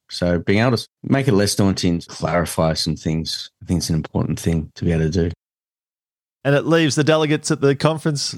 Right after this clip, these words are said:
Speaker 2: with plenty of interesting topics to explore further from the snippet, no doubt, that you're gonna cover in the couple of hours of the presentation. It's not possible to cover everything, but it leaves the delegates very inspired to go away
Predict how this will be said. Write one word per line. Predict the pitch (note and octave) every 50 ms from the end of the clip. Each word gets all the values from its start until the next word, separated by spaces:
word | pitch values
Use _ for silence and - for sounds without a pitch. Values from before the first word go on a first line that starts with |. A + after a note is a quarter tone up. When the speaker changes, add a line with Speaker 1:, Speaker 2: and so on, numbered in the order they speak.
| - -
Speaker 2:
with | C3+ C#3+ C3 C3 -
plenty | - D#3 D#3 D#3 D#3 D3+ D3+ D3+
of | D3 C#3 C3+ B2+ - -
interesting | D3 D3+ D3 - - C#3+ C#3 C3+
topics | B2+ - D3+ D3+ E3+ D3 - -
to | - C#3+ C#3 C3+ C3+ B2+ A#2 -
explore | - B2 - - - C#3+ C#3+ C#3+ C#3
further | - - D3 D3+ D#3 D#3 D3+ C#3+ A#2+ -
from | _ - C#3 C#3 C#3 C#3 - -
the | A#2 A2 C3 -
snippet, | - - F3+ - F3+ - - -
no | B2+ C3+ C3+
doubt, | C3 C#3 D3 F3 - -
that | - C3+
you're | A2 A#2+
gonna | B2 C#3+ B2+ A#2
cover | - D3 C#3+ C#3 C#3+ C#3 C3+
in | C3
the | B2+ B2+
couple | - C#3+ C3+ - C3
of | -
hours | - C#3 C#3 C#3+ C3 B2 B2
of | B2 A2
the | A#2
presentation. | A2 - C3 C3+ C3+ A#2+ - B2+ C#3 C#3 - C#3+ C3 - _ _ -
It's | A#2 - - -
not | C3+ B2+ B2 - _
possible | - B2+ B2+ - C3 B2 B2
to | A2+ C3
cover | - B2+ B2+ A#2+ C3
everything, | C3+ C#3 D#3+ C#3+ B2+ - A#2+ A2+
but | A2 A#2 A#2+ -
it | A#2 A2+ B2
leaves | C3+ C3+ C3+ A#2+ -
the | - B2+
delegates | A#2 B2+ B2+ C3 B2+ B2+ A#2+ - - -
very | - D3 C3+ C#3 C3+
inspired | B2+ A#2+ - - - C#3 C#3 C3+ C3+
to | - B2
go | C3 C3 A#2+
away | A#2+ B2+ B2+ C3